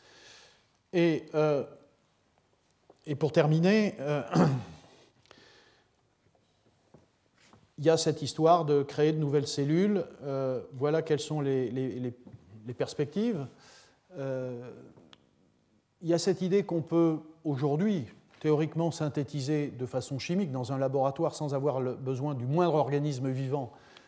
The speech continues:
synthétiser n'importe quel génome. Et, euh, on a les technologies pour le transplanter, ce génome, à l'intérieur d'une cellule hôte, euh,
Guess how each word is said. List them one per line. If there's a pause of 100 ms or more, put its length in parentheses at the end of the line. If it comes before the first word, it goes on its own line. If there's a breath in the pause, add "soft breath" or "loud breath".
synthétiser (120)
n'importe
quel
génome. (1900 loud breath)
Et,
euh,
on
a
les
technologies
pour
le
transplanter,
ce
génome, (360 loud breath)
à
l'intérieur
d'une
cellule
hôte, (640 soft breath)
euh,